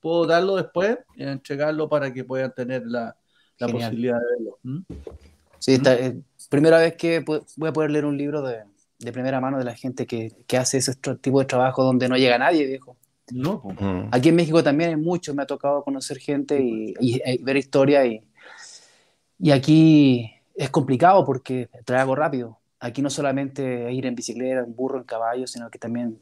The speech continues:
Speaker 2: hoy en día te, te topas con el crimen organizado en
Speaker 1: Claro.
Speaker 2: estos tipos de pueblos. Entonces la, la historia es muy difícil para estos maestros y, y voy a tratar de buscar a ver si hay algo por ahí para que puedan leer y te lo, se lo recomiendo después por, por WhatsApp, a ver si encuentro hist-, historias de esas.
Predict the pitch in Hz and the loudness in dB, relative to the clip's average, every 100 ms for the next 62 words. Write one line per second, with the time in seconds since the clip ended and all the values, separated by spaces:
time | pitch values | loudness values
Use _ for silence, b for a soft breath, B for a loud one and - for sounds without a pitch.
0 | _ - 127 123 127 117 113 - 117 - | _ 0 4 4 4 0 -2 -4 -4 -2
1 | 120 117 110 131 123 117 107 101 - 160 | -2 -2 -2 0 0 0 -4 -2 -2 2
2 | 143 110 - _ b b b b b b | 2 0 -8 _ b b b b b b
3 | _ - 117 117 120 120 117 117 110 123 | _ -2 0 0 -2 -2 0 0 4 4
4 | 113 110 113 127 127 120 120 110 - 127 | 4 2 -2 0 2 2 0 -2 -2 -4
5 | 110 151 190 147 139 135 - 123 120 113 | 2 6 6 6 0 -6 -6 -6 -8 -8
6 | 120 120 120 - 120 117 110 110 b b | -6 -6 -6 -8 -6 -4 -6 -8 b b
7 | b b b 123 117 113 - _ - 170 | b b b 2 2 2 -6 _ 4 4
8 | 208 202 196 202 165 - 175 151 160 - | 6 0 0 0 0 -2 -2 0 -2 0
9 | 151 165 156 151 135 135 160 220 - - | 2 2 0 0 0 2 2 2 -4 -4
10 | 131 131 131 147 135 120 127 135 160 147 | -2 -2 0 0 0 -2 -2 0 0 0
11 | 123 127 123 131 127 123 127 135 127 - | -6 -6 -4 -2 0 2 2 2 0 -2
12 | 131 131 117 113 _ - 113 110 - 120 | -6 -4 -6 -6 _ -4 -2 0 0 -2
13 | - b b 123 127 123 127 120 117 - | -4 b b 2 2 2 0 -2 -4 -8
14 | 117 123 127 117 110 110 - | -8 -6 -2 -2 -2 -2 -4